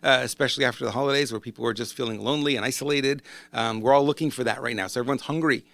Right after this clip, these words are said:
for, "Where's my group? Where's my posse? Where's, where's my people?" Right?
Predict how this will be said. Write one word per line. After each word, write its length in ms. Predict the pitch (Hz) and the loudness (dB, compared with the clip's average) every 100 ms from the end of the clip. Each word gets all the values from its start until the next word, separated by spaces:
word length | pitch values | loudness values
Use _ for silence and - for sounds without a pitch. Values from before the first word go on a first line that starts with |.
| - - | -20 -20
for, 340 | - 135 117 | -2 2 4
"Where's 220 | 113 165 | 4 4
my 100 | 202 | 4
group? 300 | 175 202 185 | 6 8 8
Where's 180 | 160 156 | 6 2
my 120 | 180 | 2
posse? 420 | 165 180 180 - 107 | 2 2 0 0 0
Where's, 240 | 156 139 | 0 2
where's 220 | 160 190 | 2 2
my 120 | 196 | 2
people?" 400 | 170 202 214 104 - - _ | 0 0 2 0 -2 -20 _
Right? 280 | 120 127 175 | 0 2 0